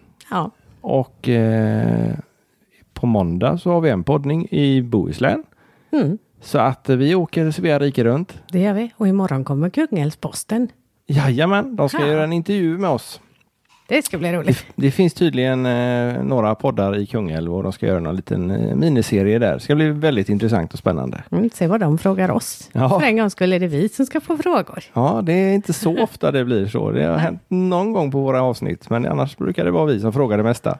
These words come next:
Speaker 1: Ja, det blir spännande.
Speaker 2: Ja.
Speaker 1: Sen har vi fått klart att vi ska få vara med på Sverige dansar till sommaren.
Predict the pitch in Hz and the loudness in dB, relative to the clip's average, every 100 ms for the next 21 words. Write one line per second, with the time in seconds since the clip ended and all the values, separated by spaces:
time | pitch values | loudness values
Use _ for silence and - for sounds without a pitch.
0 | - - 220 - - 135 185 208 233 196 | -8 -6 -6 -6 -2 0 0 0 0 0
1 | - - - - - 143 180 - - _ | -4 -10 -6 0 2 2 0 -6 -16 _
2 | - 196 180 185 180 208 - 214 185 - | -2 0 2 2 0 -4 0 2 2 0
3 | 208 - 196 180 - 175 208 196 196 196 | -4 -2 -2 0 -2 -2 0 2 2 4
4 | 180 175 - 190 180 - 202 190 190 202 | 4 2 2 0 0 -2 0 0 2 0
5 | 214 208 156 - 175 226 - - 294 311 | 0 0 -2 -2 -4 -4 -4 -2 0 2
6 | 262 - 196 | 0 0 -2